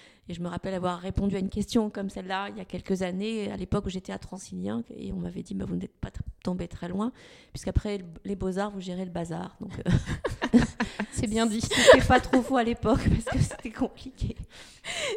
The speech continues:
Speaker 2: Et ça m'emmène à ma deuxième question. Vous partagez beaucoup sur les réseaux, euh, vos peintures, euh, vos, euh, vos toiles. C'est très agréable à suivre. Je vous conseille les, d'aller voir,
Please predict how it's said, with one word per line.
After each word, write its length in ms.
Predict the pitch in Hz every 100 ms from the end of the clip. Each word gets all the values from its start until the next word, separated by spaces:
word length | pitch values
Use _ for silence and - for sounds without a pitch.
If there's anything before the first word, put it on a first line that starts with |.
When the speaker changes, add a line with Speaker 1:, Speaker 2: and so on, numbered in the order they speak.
| -
Speaker 2:
Et 80 |
ça 140 | 262 269
m'emmène 300 | 247 302 311
à 40 |
ma 120 | 220
deuxième 420 | 196 233 262 277 262
question. 320 | 247 - 381
Vous 80 | 269
partagez 400 | 226 - 240 240
beaucoup 240 | 254 -
sur 140 | 320
les 100 | 254
réseaux, 360 | 233 240 247 269
euh, 120 | 233
vos 140 | 190 190
peintures, 580 | 233 247 - 294 302
euh, 100 | 247
vos, 260 | 202 190 196
euh, 180 | 190 185
vos 160 | 185
toiles. 240 | 190 294 311
C'est 140 | 208
très 200 | 190 277
agréable 360 | 262 226 233 202
à 40 |
suivre. 420 | 208 302 277 202
Je 60 | 190
vous 120 | 196
conseille 380 | 190 233 262 247
les, 280 | 214 185 170
d'aller 240 | 208 233
voir, 360 | 208 202 269